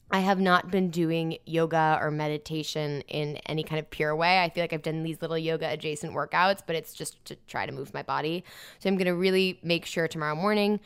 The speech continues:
I get up and do a full online yoga class, and then, you know,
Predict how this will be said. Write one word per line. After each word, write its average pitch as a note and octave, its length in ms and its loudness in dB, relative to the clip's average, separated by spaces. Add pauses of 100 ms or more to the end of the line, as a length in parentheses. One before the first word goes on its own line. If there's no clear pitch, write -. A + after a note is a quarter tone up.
(300)
I E3 60 -4
get E3+ 160 6
up E3 260 4
and D#3+ 160 2
do D#3 120 0
a D#3 40 -2
full D3+ 580 0 (160)
online D3 380 0
yoga F3+ 260 6
class, E3 540 6 (100)
and D#3 160 2
then, D3 480 -2
you D#3 120 -4
know, G2+ 320 -4